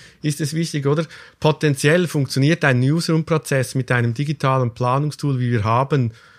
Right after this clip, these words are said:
eigentlich ohne, dass Menschen zusammenkommen. Man kann alles in ein Tool reinplanen, und, und, und umsetzen. Und, und jeder kann draufschauen. Also jeder schaut auf die gleiche Planung. Das ist extrem wichtig, dass man gemeinsam am gleichen Ort plant, nicht tausend Excel-Listen,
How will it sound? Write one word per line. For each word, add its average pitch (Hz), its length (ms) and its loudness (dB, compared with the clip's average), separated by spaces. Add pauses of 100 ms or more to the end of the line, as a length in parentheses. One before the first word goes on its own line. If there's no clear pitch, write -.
(380)
eigentlich 143 500 0
ohne, 151 300 4
dass 135 220 0
Menschen 131 360 0
zusammenkommen. 120 880 -2
Man 113 180 -2
kann 127 240 0
alles 147 320 2
in 143 120 0
ein 120 180 0
Tool 143 300 0
reinplanen, 151 840 2 (1600)
und, 143 280 2
und, 139 260 4
und 139 140 6
umsetzen. 127 760 2 (120)
Und, 127 260 0
und 131 180 2
jeder 156 300 4
kann 143 320 0
draufschauen. 120 680 0
Also 110 160 -6
jeder 135 340 0 (200)
schaut 131 380 0
auf 123 120 -2
die 123 120 -8
gleiche 131 520 2
Planung. 120 600 -2
Das 131 140 -6
ist 147 160 -4
extrem 151 320 2
wichtig, 117 260 -4
dass - 140 -12
man 120 160 -4
gemeinsam 131 640 -2
am 117 120 -2
gleichen 120 440 -4
Ort 123 300 -4
plant, 107 360 -4
nicht 127 320 -6
tausend 117 460 -6
Excel-Listen, 113 840 -4